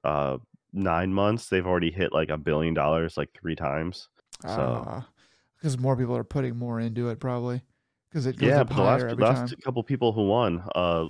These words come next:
Speaker 1: is, like, a single winner, you know? So it's like,
Speaker 2: Jeez.
Speaker 1: "Hey, good," you know, it's like, "Good for you.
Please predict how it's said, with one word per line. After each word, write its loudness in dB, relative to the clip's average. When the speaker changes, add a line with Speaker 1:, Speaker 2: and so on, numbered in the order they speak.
Speaker 1:
is, 0
like, 0
a -4
single 2
winner, 0
you -4
know? 2
So -2
it's -4
like, -4
Speaker 2:
Jeez. -8
Speaker 1:
"Hey, 0
good," -6
you -6
know, -6
it's -12
like, -6
"Good -4
for -4
you. -2